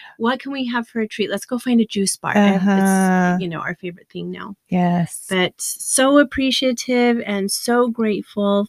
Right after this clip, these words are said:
Speaker 1: for her efforts in just trying to give us nutrition. And she's
Speaker 2: Mm-hmm.
Speaker 1: still, she's so funny because still she'll come to the house and she'll be like, "Listen, this is nutrition,"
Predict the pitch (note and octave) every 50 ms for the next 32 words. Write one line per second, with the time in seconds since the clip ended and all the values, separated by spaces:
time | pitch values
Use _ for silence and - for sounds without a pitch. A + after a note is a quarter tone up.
0 | - - - F#3+ G3 F#3+ F#3+ F#3+ F#3+ - - - - _ _ _ - G3+ F#3+ -
1 | - F3 F3+ - - G3 F#3+ F#3+ F#3 - - - - F3+ F3 F3 F3 F3 F3 F3
2 | - - - - G#3+ A3 - - - - _ _ - - - G3 A#3 C4 A#3+ C#4+
3 | C#4 C4+ C4 B3+ C4 B3 - B3 A#3+ A#3+ - - B3 - - E3+ - F3 G#3 -
4 | - G#3 G3 F#3+ G#3 G3 F#3+ A3+ F#3+ F3 F#3+ - G3+ G3 - - - A3 A3 -
5 | - A3 G3 F#3+ F#3 F#3 - - F3+ F3 - - - - F3+ D#3+ - - F3 F3
6 | - - F3+ F#3 - - G3 F#3+ F3+ F#3 F3+ E3+ F3 - - - - - - -
7 | - - F#3 F3+ - - F#3+ F3+ F3+ F3 E3+ D#3+ D#3 - - F#3 F3+ F#3 F3 -
8 | - - - F#3+ - - - _ _ _ _ - _ _ - F3+ F3 F#3+ G3 G#3+
9 | A3 - G3 G3 G3 G#3 F#3 F3 E3 - - - F#3 F3 - - - - - F3